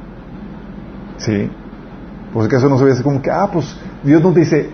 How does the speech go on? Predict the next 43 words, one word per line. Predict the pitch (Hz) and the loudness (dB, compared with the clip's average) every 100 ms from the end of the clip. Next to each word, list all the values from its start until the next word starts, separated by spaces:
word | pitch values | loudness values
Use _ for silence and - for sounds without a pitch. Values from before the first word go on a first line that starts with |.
| - | -6
"Cuando | 160 156 | -2 0
tú | 180 | -2
quieras | 190 196 - | 2 2 2
crecer, | 160 170 | 0 2
hijito". | 160 131 - | 2 2 -2
No, | 90 117 | 0 2
no, | 123 | 4
no. | 120 98 - - | 2 0 -4 -2
"Hijo, | 113 120 - | 4 4 4
tengo | 131 131 143 - - - | 4 4 4 0 -12 2
estos | 135 151 - - 151 - - | 4 4 0 -8 -10 -10 -12
tiempos | - 127 113 117 101 - | 0 2 2 -2 -4 -6
asignados | - 104 104 104 98 95 - | -6 -2 0 2 0 -2 -6
en | - | -2
tu | 117 | 0
vida". | 110 104 - - - - - - - - | 2 2 -2 -10 -14 -16 -16 -16 -14 0
De | 123 | 2
hecho, | 170 | 6
¿cuál | 160 | 4
fue | 165 | 4
el | 147 | 2
reclamo | 151 139 143 135 | 4 2 4 2
del | 123 | 4
autor | 113 123 117 | 2 2 4
de | |
Hebreos | 117 120 120 | 6 6 4
a | 117 | 4
los | 110 104 | 4 2
de | 104 | 2
Hebreos? | 107 113 110 - | 4 4 2 -6
Dice, | 135 135 110 - - - | -2 0 0 -2 -8 0
"Hace | 160 190 | 2 4
tan-, | 170 151 - | 4 2 0
tanto | 175 151 | -2 0
tiempo | 143 151 175 - - - - - - - - - - - - - - - | -2 -2 -10 -18 -18 -16 -16 -14 -16 -16 -16 -16 -16 -14 -14 -14 -8 -2
que | |
son | 139 147 | 2 2
cristianos, | 180 107 76 - - - - - - | 2 0 -2 -8 -14 -14 -12 -12 2
que | 160 156 | 6 8
ya | 190 | 8
deberían | 202 202 202 | 6 4 4
ser | 196 - - - - - - - - - 147 | 2 2 -4 -16 -16 -14 -14 -14 -14 -4 2
maestros". | 190 226 226 220 - - | 4 4 4 2 2 -4